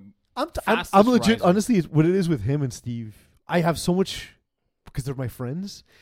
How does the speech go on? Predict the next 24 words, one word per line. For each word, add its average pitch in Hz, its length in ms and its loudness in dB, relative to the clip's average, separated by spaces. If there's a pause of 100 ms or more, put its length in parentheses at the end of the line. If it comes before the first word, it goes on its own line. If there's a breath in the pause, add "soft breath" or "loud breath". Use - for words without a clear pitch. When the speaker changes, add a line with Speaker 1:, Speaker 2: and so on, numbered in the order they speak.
(280 soft breath)
Speaker 1:
I 156 80 0
have 156 120 0
so 175 160 -2
much 180 220 -8
pride 143 400 -4
in 135 200 -14
seeing 131 280 -12
what 117 140 -4
they've 113 120 -6
done 123 220 -4
in 120 80 -8
F 113 140 -8
P 113 140 -12
F. 101 60 -10
Speaker 2:
Yes. 131 180 -14 (120)
Yeah. 107 120 -16 (320 soft breath)
Speaker 1:
And 156 140 -2
I'm 156 140 -4 (100)
done 147 240 2
with 131 140 0
hearing 123 160 -4
people 113 160 -10
talk 107 180 -8
shit. - 240 -20